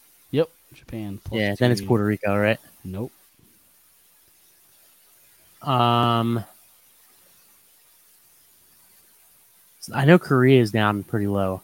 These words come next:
Speaker 1: They're after this team.
Speaker 2: Okay. Venezuela?
Speaker 1: Yep, Venezuela. Then Korea.
Speaker 2: Then Korea. Then Puerto
Speaker 1: Then
Speaker 2: Rico?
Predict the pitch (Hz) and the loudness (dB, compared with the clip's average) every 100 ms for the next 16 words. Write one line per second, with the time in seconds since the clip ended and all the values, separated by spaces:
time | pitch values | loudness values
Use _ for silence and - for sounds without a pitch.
0 | _ _ _ _ _ _ _ _ _ 117 | _ _ _ _ _ _ _ _ _ -10
1 | 120 123 - 117 123 113 104 104 - 87 | -6 -8 -8 -10 -10 -12 -12 -12 -16 -20
2 | 82 - _ _ _ _ _ _ _ _ | -20 -20 _ _ _ _ _ _ _ _
3 | _ _ _ - - 120 113 107 107 - | _ _ _ -20 -10 -6 -4 -4 -6 -12
4 | _ _ _ _ _ _ _ _ _ _ | _ _ _ _ _ _ _ _ _ _
5 | 135 123 - 123 190 190 - _ 135 147 | 0 0 2 2 2 0 -8 _ -10 -10
6 | _ 117 120 - 110 107 110 - _ _ | _ -10 -10 -10 -10 -8 -10 -12 _ _
7 | _ 117 123 117 - 110 107 131 113 - | _ -6 -6 -6 -8 -8 -4 -4 -2 0
8 | 120 117 117 117 - _ 127 131 - 135 | 2 4 2 0 -6 _ 2 2 4 6
9 | 131 139 202 | 6 6 6